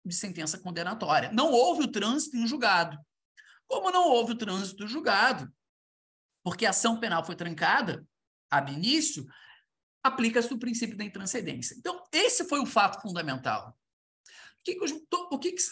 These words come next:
o que que se extrai desse julgado? Esse é o fato fundamental. Se em um outro processo já houver sentença definitiva impondo pena,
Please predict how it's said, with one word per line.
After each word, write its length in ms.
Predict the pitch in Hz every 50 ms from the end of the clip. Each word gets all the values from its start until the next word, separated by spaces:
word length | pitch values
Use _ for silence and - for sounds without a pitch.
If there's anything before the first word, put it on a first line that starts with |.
| - -
o 40 | 233
que 120 | 226 320
que 100 | 311 -
se 120 | - - 320
extrai 540 | 269 - - - 240 233 226 233 233 226 196
desse 240 | 185 180 180 180
julgado? 460 | 160 151 160 147 135 123 104 87 - -
Esse 220 | - 214 277 269 -
é 40 | 247
o 80 | 233 -
fato 220 | 202 185 185 -
fundamental. 520 | 202 185 175 156 143 131 127 - - - -
Se 200 | - - - 415
em 60 | 427
um 100 | 415 370
outro 340 | 320 349 415 539 - 370 -
processo 760 | - 311 254 233 - - 156 135 113 - - - - - _ _ _ _ - - - - _ _ _ _ _ _ _ -
já 200 | 190 185 233 233
houver 480 | 240 247 226 190 185 175 151 139 -
sentença 640 | - - 247 226 196 - - 247 277 285 - - 240 185
definitiva 1120 | 151 151 156 170 180 180 202 180 156 135 - - 180 202 247 269 185 151 135 135 - - -
impondo 680 | 208 214 196 - - 214 202 240 262 254 175 160 143
pena, 580 | 151 160 160 196 247 285 254 185 127 113 113 -